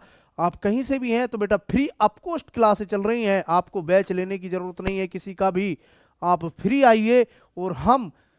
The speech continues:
इतनी जो आपको एक एक हज़ार रुपये में तैयारी करवा रहे हैं, बिल्कुल हम फ्री करवा रहे हैं, free of cost YouTube पर आइए और हमारे साथ जुड़िए। फ्री पीडीएफ़, वीकली टेस्ट, हर चीज़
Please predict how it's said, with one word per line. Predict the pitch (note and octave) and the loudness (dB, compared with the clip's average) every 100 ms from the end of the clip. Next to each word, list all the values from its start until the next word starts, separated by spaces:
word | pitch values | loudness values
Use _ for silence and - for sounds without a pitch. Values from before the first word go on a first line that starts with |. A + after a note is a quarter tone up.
| _ - | _ -8
इतनी | F#3+ B3 B3+ C4 G3 | -4 -2 -2 -4 -6
जो | G#3 A#3 A#3 - | -4 -4 -4 0
आपको | G3 A#3 - A#3 | 0 0 0 0
एक | G#3 A#3 | 0 0
एक | B3 A3+ | -4 -2
हज़ार | G3+ F#3 A#3 C4 | -2 4 4 4
रुपये | A#3 A#3 A3+ | -2 -6 -6
में | A#3 | -6
तैयारी | A3+ G3+ G3 F#3+ | -6 0 0 0
करवा | F3 F#3 G#3+ | -2 -2 -2
रहे | A3 | -2
हैं, | E3+ | -6
बिल्कुल | F3+ F#3 F#3 | -8 -6 -8
हम | F3 D#3+ | -8 -10
फ्री | - G3 A#3 | -8 -8 -6
करवा | F#3+ F3 F3+ | -6 -2 -2
रहे | G3+ | -2
हैं, | A#3+ _ _ _ _ _ | -4 _ _ _ _ _
free | G#3 B3 - | -6 -6 -6
of | F3+ _ F3 | -8 _ -6
cost | F3 - D#3 | -6 -8 -10
YouTube | D#3 - G3+ - | -10 -8 -8 -6
पर | D#3 D#3 - - | -6 -6 -6 -4
आइए | D#3 E3+ F3 F3+ D#3+ | -2 0 -2 -4 -8
और | D3 | -10
हमारे | C#3+ C#3 | -10 -12
साथ | - D3+ | -10 -12
जुड़िए। | C3 D#3+ F#3 E3+ E3 F3 _ _ _ - | -10 -10 -6 -2 -2 -6 _ _ _ -8
फ्री | D#3+ B3+ | -4 -4
पीडीएफ़, | A3 G#3+ G#3 G#3 | -4 -2 4 4
वीकली | E3 F3+ G#3 G#3+ | 2 -8 -4 -4
टेस्ट, | F#3+ F#3+ F#3+ - - | 0 2 0 -4 -10
हर | D#3 A3+ | -2 -2
चीज़ | G#3+ A3 G#3+ | -2 -12 -12